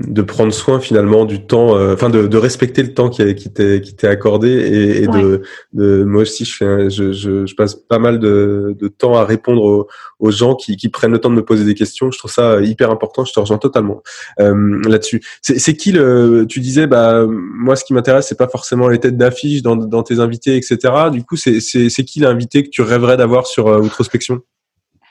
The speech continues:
Speaker 2: Est-ce qu'on a le droit de rêver ?
Speaker 1: Ouais, vas-y, à fond.
Speaker 2: <laughs> Je crois que vraiment, si je devais, euh,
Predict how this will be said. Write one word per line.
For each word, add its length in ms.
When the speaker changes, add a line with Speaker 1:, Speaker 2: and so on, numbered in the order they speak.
Speaker 2:
Est-ce 140
qu'on 140
a 80
le 60
droit 140
de 80
rêver ? 520
Speaker 1:
Ouais, 160
vas-y, 320
à 60
fond. 240
Speaker 2:
<laughs> 120
Je 1500
crois 200
que 140
vraiment, 600
si 180
je 20
devais, 420
euh, 260